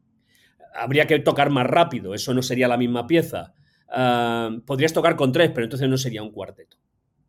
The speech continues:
¿no? Entonces, los sueldos del cuarteto han subido, pero su productividad no ha subido. ¿Cómo podríamos hacer eso? Automatizando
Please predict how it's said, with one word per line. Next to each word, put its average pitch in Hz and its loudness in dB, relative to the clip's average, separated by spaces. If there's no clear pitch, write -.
¿no? 160 -14
Entonces, 151 2
los 135 -2
sueldos 151 0
del 131 -2
cuarteto 135 0
han 131 4
subido, 185 -2
pero 117 -2
su 113 -8
productividad 110 -6
no 143 0
ha 156 -2
subido. 123 -8
¿Cómo 214 4
podríamos 175 6
hacer 156 0
eso? 185 -6
Automatizando 139 0